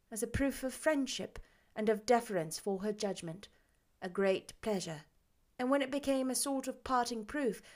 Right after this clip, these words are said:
its value did not lessen. When the distressing communication at Uppercross was over,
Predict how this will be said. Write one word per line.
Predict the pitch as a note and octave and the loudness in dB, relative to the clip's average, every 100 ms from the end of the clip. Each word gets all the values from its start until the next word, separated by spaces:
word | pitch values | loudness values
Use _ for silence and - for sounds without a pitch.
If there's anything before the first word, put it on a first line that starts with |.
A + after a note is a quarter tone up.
| - _ _ _ | -20 _ _ _
its | F#3+ - | -8 0
value | G3 G#3 F3+ | 2 4 2
did | D#3+ E3 | -2 -4
not | G3 - | -6 -4
lessen. | G3 - F3 D#3 - _ _ _ _ _ _ _ _ _ _ | -6 -6 -8 -10 -16 _ _ _ _ _ _ _ _ _ _
When | - A#3+ | -4 2
the | B3 | 4
distressing | B3 - C#4+ C#4+ D#4+ D#4 | 4 2 2 2 2 0
communication | C#4+ B3+ C4 A#3+ B3 A3 G#3 | 0 0 0 0 2 2 2
at | G3+ G#3+ | -4 -4
Uppercross | G#3+ A3 G#3+ G#3 G3+ - | -4 -4 -2 -2 -2 -6
was | G3 F#3+ | -4 2
over, | G#3 F#3+ E3 D3 | 4 2 0 -10